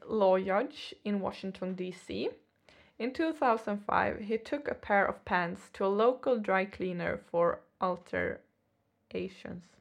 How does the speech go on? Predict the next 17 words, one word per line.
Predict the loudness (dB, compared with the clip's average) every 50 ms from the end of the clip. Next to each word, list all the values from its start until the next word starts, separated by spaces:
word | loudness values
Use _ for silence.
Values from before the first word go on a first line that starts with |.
| _ _ _ _ _ -8
Alterations. | -8 -8 -6 -6 -6 -6 -6 -6 -10 -14 -14 -14 -14 -18 _ _ _ _ _ -20 _ _ _ _
Alltså | -12 -10 -10 -12
för | -10 -8 -6
att | -6 -6 -6 -10 -12 _
de | -12 -12
ska | -12 -12 -14
bli | -12 -12 -14
tvättade. | -16 -14 -16 -16 -10 -8 -8 -8 -8 -12 -18 _ _ -20 -20 -20 -18 -18 -18 -18 -16 -16 -16 -16 -16 -16 -18 -18 -18 -18 -20 -20 -20 _ _
The | 0 0
dry | 4 6 8 8 8 6
cleaner | 4 2 4 4 6 8 8 8
was | 8 6 4 2 2
owned | 4 4 4 4 2 4
by | 6 6 6 4
South | 2 2 4 6 6 6 4 0 -12 _ _
Korean | 0 2 4 4 4 4 2 0
immigrants | 0 -2 -2 0 2 2 2 2 2 -2 -4 -6 -10 -12 -20 -20 -20